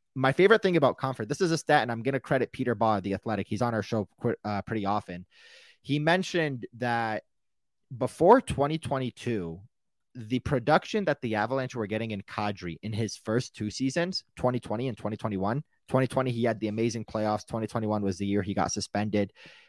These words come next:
Compher is outproducing Kadri in those two years. And nobody spoke about Kadri in twenty twenty and twenty twenty-one. Like, he wasn't being a good second line center. He was a very capable second line center. Compher is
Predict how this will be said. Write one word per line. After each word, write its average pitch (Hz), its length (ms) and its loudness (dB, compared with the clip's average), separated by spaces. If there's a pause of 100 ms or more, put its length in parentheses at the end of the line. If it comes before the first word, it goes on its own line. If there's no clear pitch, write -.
(220)
Compher 214 600 8
is 131 240 4
outproducing 131 800 6
Kadri 104 520 0
in 92 160 -6
those 98 240 -2
two - 140 -8
years. 85 500 -8 (300)
And 120 160 -4
nobody 185 360 10
spoke - 320 6
about 127 240 6
Kadri 113 400 2
in 98 80 -6
twenty 107 260 -4
twenty 107 220 -4
and 92 100 -6
twenty 98 180 -4
twenty-one. 95 360 -4
Like, 85 160 -6
he 110 140 0
wasn't 98 420 -2
being 104 280 -4
a 87 40 -6
good 98 200 -4
second 92 300 -8
line 78 200 -10
center. 104 240 -6
He - 180 -4
was 113 180 -2
a 104 60 -4
very 120 440 0
capable 113 520 -4
second 107 320 -6
line 82 160 -6
center. 113 460 0 (520)
Compher 190 380 6
is 139 100 4